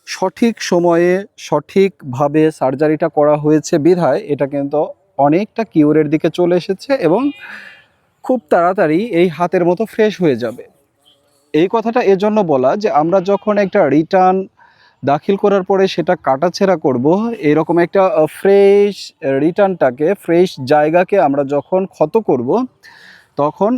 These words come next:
সেটার against-এ আমাদেরকে কিছু জরিমানা দিতে হবে এবং সেটা যদি আমরা সঠিক উপায়ে সঠিকভাবে না দিতে পারি, তাহলে সেই ক্ষেত্রে কিন্তু সেটার জন্য আমাদেরকে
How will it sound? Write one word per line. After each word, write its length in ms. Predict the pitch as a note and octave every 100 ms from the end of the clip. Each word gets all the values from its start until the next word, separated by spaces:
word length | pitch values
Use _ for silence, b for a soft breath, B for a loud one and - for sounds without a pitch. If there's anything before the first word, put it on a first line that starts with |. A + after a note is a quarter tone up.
| -
সেটার 460 | - E3 D3+ D#3 D#3
against-এ 600 | D#3+ C#3+ D#3+ E3+ - F#3+
আমাদেরকে 460 | C3+ C3+ C#3+ F3
কিছু 340 | D#3+ C3+ - G3
জরিমানা 460 | G3+ A3 F#3+ D#3
দিতে 240 | C3 B2 B2
হবে 300 | B2 C#3+ G#3+
এবং 300 | E3 D#3+ F3+
সেটা 260 | - G#3+
যদি 220 | G#3 A3+ A3
আমরা 200 | G#3 G#3
সঠিক 580 | - D#3 - G#3+ -
উপায়ে 360 | E3 D#3 E3 F3
সঠিকভাবে 720 | - D#3 - E3+ D#3 E3+ F3+
না 240 | D3+ B2+ E3
দিতে 240 | A#3 A3+
পারি, 400 | D#3+ A#2+ C#3 B3 B B B B B -
তাহলে 400 | C#3+ E3+ F#3 F#3+
সেই 240 | - G3+
ক্ষেত্রে 360 | - A#3+ A#3 A3+
কিন্তু 420 | G#3 C#3+ F#3+ C4+
সেটার 360 | - E3 D#3+
জন্য 240 | D3+ E3 F#3+
আমাদেরকে 640 | D3+ C#3 C3+ C#3 - A3+